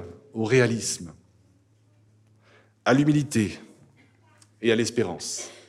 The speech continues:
Au réalisme, parce que le mal est mal dans la Bible. Il est injustifiable.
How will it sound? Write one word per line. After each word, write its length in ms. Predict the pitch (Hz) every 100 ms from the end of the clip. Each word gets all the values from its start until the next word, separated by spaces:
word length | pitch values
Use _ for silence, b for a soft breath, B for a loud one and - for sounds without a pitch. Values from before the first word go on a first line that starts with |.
| b b _ _ _ _ _ _ _ _ _ _ _ _ -
Au 80 | 156
réalisme, 640 | 170 156 147 - 117 98 85 - _ _ _ _ b b b b b b _ -
parce 200 | 143 -
que 80 | 143
le 80 | 135
mal 520 | 143 175 185 180 - - _ _ _
est 100 | 147
mal 400 | 151 147 104 87 87 b b b b _ _ _ _ _ _ _ -
dans 120 | 104
la 100 | 98
Bible. 380 | 95 85 80 82 - _ _ b b b b
Il 140 | 147
est 200 | 160 160 160
injustifiable. 1200 | 165 208 208 127 170 190 - 175 - 143 104 87